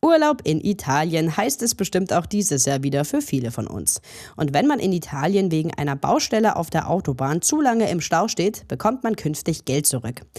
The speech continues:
Die meisten Autobahnen in Italien sind ja mautpflichtig. Je nachdem, wie viel länger es dauert und wie weit die Strecke ist, kann man das Geld teilweise oder sogar komplett zurückverlangen,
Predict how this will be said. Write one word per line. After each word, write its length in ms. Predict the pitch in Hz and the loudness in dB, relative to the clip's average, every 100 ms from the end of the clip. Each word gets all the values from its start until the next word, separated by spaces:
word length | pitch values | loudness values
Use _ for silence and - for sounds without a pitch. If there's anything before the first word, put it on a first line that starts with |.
| - - - | -16 -14 -6
Die 80 | - | -2
meisten 340 | 117 - 196 | 0 0 0
Autobahnen 640 | 120 170 185 151 156 196 | 0 0 0 2 2 0
in 160 | - 196 | 0 0
Italien 480 | 175 165 160 202 208 | -2 -2 2 4 2
sind 180 | 208 214 | 0 -2
ja 80 | |
mautpflichtig. 720 | 233 254 247 110 - 69 - - _ | 0 0 -2 -8 -6 -10 -12 -16 _
Je 160 | 196 285 | 0 2
nachdem, 400 | 349 - 214 208 | 2 2 2 2
wie 100 | 208 | 0
viel 200 | 233 254 | 0 2
länger 280 | 226 208 147 | 2 2 0
es 140 | - | 0
dauert 400 | 135 160 175 175 - - - | 2 4 2 0 -14 -20 -2
und 200 | 285 311 | 0 2
wie 140 | 208 | 2
weit 220 | 156 233 202 | 2 0 -2
die 80 | |
Strecke 320 | 165 165 180 190 | -2 -2 0 0
ist, 320 | 170 - - - | 0 -2 -6 -2
kann 180 | 277 | 0
man 160 | 302 247 | 2 0
das 220 | 170 - | 0 0
Geld 260 | 165 165 - | 0 -2 -6
teilweise 680 | - 131 214 247 247 233 - | -2 0 4 4 4 2 2
oder 180 | 302 285 | 0 0
sogar 280 | 247 226 | 2 0
komplett 440 | 214 170 - 220 - | 0 -4 -2 -2 0
zurückverlangen, 720 | 156 143 - 143 151 175 | 0 -2 0 2 2 2